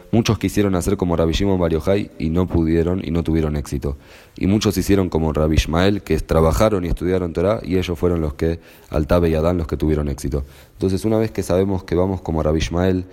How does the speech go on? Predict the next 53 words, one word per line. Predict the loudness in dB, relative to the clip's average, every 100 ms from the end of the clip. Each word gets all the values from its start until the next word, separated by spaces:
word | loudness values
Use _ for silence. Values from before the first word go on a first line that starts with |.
| -20 -20
que | -4
uno | 0 2
también | 2 0
tiene | 0 -2 -2
que |
dedicarse | -2 0 -2 -2
al | -4
trabajo, | -2 -2 -2 -6 -8 -12 -20 _ _
Rabbi | -2 0
Ishmael | 2 0
nos | 0 -2
obliga | 0 2
a | 0
meternos | 0 -2 0
también | 0 0
en | 0
el | 0
mundo, | 0 -2 -2
y |
meterse | -2 -2 -2 -2
en |
el | -2
mundo | 0 -2
significa | -2 -2 -2 0 0
que |
uno | 0 -2 0
puede | 0
tropezar, | 0 -2 -2 0 0 -2 -12 -20 -20 _
que | -4
uno | 0 0
puede, | 0 2 4 2 0 -4 -10 -14
eh, | -6 -4
tener | -2 -2
algún | 0 0 -2
desafío | -2 -2 0 0
y |
no | 0
superarlo. | -4 -2 0 0 0 -4 -8 -18 -20 -20 -10
Entonces, | -4 -2 -2 -4 -4
la | -4
mitzvah | -4 -2 0
de | 0
Gemilut | 0 0 -2 -2
Hasadim | -4 -2 -2
es | -2 -2
algo | -2 -2 -4 -8 -20 -20 -12
que | -4
uno | -2
está | 0 0
obligado | 0 0 0
a |
hacerlo | 0 -2 -4
constantemente, | -4 -8 -4 -4 -4 -4 -4 -4 -8